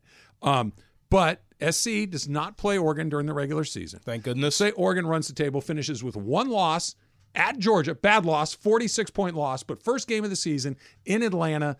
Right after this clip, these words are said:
Speaker 1: against the best team in the country.
Speaker 2: You may forget it.
Speaker 1: You may forget it,
Speaker 2: Yeah.
Speaker 1: and, and it was to the best team in the country.
Speaker 2: Right.
Speaker 1: Let's say they get in the Pac-twelve championship with just the one loss there. Let's say S C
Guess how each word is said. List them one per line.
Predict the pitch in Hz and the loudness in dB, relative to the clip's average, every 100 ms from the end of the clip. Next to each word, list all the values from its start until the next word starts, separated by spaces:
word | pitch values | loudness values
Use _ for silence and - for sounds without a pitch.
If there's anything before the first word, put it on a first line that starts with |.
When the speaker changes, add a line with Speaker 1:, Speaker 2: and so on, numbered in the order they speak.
| _ - | _ -6
Speaker 1:
against | 139 160 - | -2 -2 -4
the | |
best | 131 135 - | -2 -2 -2
team | 131 113 | -6 -8
in | |
the | 110 | -10
country. | - 95 90 135 | -10 -12 -6 0
Speaker 2:
You | |
may | 147 139 | 2 2
forget | 135 127 110 | 2 2 0
it. | - | -2
Speaker 1:
You | 135 151 | 0 2
may | 156 160 | 4 2
forget | 190 143 139 135 | 2 0 0 0
it, | 131 | 0
Speaker 2:
Yeah. | 139 | 2
Speaker 1:
and, | 160 | 2
and | 175 170 180 | 0 -2 -2
it | 185 | 0
was | 175 - | 0 0
to | - 175 | 0 0
the | 156 147 | 0 -4
best | 110 151 147 - - | -2 -2 -2 -4 -6
team | 143 127 | -4 -4
in | 120 | -8
the | |
country. | - 117 90 104 | -8 -10 -8 0
Speaker 2:
Right. | 147 110 - _ _ _ _ _ _ _ _ _ | 2 2 -4 _ _ _ _ _ _ _ _ _
Speaker 1:
Let's | 139 175 | -2 0
say | 220 190 | 2 2
they | 180 | 2
get | 170 | 0
in | 160 | -4
the | 139 | -4
Pac-twelve | 147 131 147 117 | -4 -4 -6 -6
championship | 139 123 107 110 - | -6 -8 -8 -10 -8
with | 123 120 - | -6 -8 -6
just | 123 - | -10 -6
the | 117 | -6
one | 110 107 | -6 -6
loss | 104 95 - | -8 -10 -8
there. | 95 127 | -8 -4
Let's | 156 - | -2 0
say | 233 - | -2 -2
S | 170 - | -2 -2
C | - 185 123 | -2 -2 -4